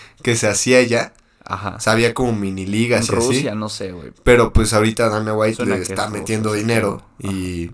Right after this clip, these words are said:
Speaker 1: y, pues, ya está televisado y todo el
Speaker 2: Guácala,
Speaker 1: pedo.
Speaker 2: güey.
Speaker 1: Pero, güey, o sea, entonces sí sabes de qué hablo.
Speaker 2: Sí, sí, sí.
Speaker 1: Quería,
Speaker 2: No, no sé el nombre, pero
Speaker 1: quería
Speaker 2: sí.
Speaker 1: pedirte tu opinión. Bueno,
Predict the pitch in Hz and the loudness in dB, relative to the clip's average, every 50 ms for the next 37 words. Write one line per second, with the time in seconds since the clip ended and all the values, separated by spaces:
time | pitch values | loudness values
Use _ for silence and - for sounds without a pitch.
0 | - - 110 113 110 113 104 107 - - - 113 110 113 104 98 98 98 95 92 | -10 -8 -4 -2 0 0 0 -2 -2 -2 -4 -4 -4 -2 -2 -2 -2 -2 -2 -4
1 | - 98 101 104 101 98 92 - - 98 95 - - - 107 104 104 120 135 - | -4 -2 -2 -2 -2 -2 -4 -4 -4 -2 -2 -4 -4 -4 -2 -2 -2 -4 -4 -8
2 | - - - - - - - - _ _ - - _ 135 131 - - - - - | -14 -20 -20 -20 -20 -20 -20 -20 _ _ -20 -20 _ -20 -20 -20 -20 -20 0 4
3 | - 107 107 110 117 123 117 107 - - - - - - _ - 110 107 123 113 | 6 6 8 6 6 6 4 2 -2 -8 -18 -20 -20 -14 _ -4 -2 0 2 4
4 | 107 107 104 98 98 - _ _ _ _ _ _ - 127 131 123 123 135 117 117 | 4 4 2 0 -2 -6 _ _ _ _ _ _ 0 2 4 4 4 2 0 0
5 | 113 120 117 117 110 101 95 92 - 110 104 104 101 95 - - - - _ _ | 4 4 6 6 4 2 0 -2 0 0 2 2 0 -2 -6 -8 -12 -18 _ _
6 | - - - 113 107 107 104 101 104 98 104 - _ - 104 107 107 107 107 104 | -18 -14 -14 -12 -12 -14 -14 -14 -14 -16 -16 -16 _ -2 2 4 4 6 4 4
7 | 101 98 95 95 98 98 95 92 92 90 87 98 - _ - - 98 101 95 95 | 4 2 0 -2 -6 -10 -10 -10 -12 -12 -14 -16 -18 _ -8 -4 -2 0 0 -2
8 | 92 - - 98 98 98 92 - - 101 95 92 - - 92 - - - - 95 | -2 -4 -4 -2 -2 -2 -2 -2 -2 -4 -4 -4 -6 -8 -10 -10 -10 -10 -8 -8
9 | 98 98 101 98 98 110 113 107 92 | -6 -4 -6 0 4 4 4 4 2